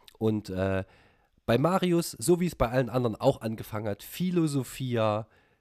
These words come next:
zufällig gesehen bei Instagram oder YouTube irgendeine Werbung. Und dann hat er, ist er in dieses Schimmerling Rabbit Hole reingefallen.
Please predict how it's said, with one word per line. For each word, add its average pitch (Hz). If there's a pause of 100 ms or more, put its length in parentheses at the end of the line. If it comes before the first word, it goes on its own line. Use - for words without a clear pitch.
zufällig 175
gesehen 104 (120)
bei 117
Instagram 101
oder 101
YouTube 110
irgendeine 135
Werbung. 98
Und 110
dann 123
hat 143
er, 127
ist -
er 117
in 120
dieses 117
Schimmerling 123
Rabbit 110
Hole 101
reingefallen. 92